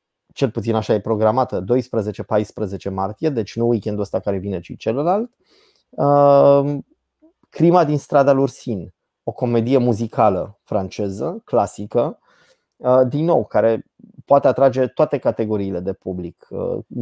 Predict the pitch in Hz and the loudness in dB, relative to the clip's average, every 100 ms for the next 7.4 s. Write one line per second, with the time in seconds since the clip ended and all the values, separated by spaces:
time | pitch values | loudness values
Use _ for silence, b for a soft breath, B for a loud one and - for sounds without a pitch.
0 | 113 - 143 135 - 120 131 131 117 139 | -10 2 4 4 2 -2 0 0 0 -2
1 | 123 - 143 127 95 90 95 90 120 117 | -2 0 2 2 0 -6 -6 -6 -8 -8
2 | 123 120 117 123 - 104 101 95 98 95 | -6 -8 -4 -4 -4 -10 -6 -6 -8 -8
3 | 104 - 170 269 b b b b b b | -10 -8 -10 -10 b b b b b b
4 | b b b b b b b - 123 151 | b b b b b b b -6 4 4
5 | 147 - 175 190 185 170 170 147 143 139 | 4 2 2 4 2 2 0 0 -2 -4
6 | 127 123 175 175 185 165 151 160 - 165 | -2 2 0 2 0 0 -2 -8 0 4
7 | 160 160 156 | 4 6 4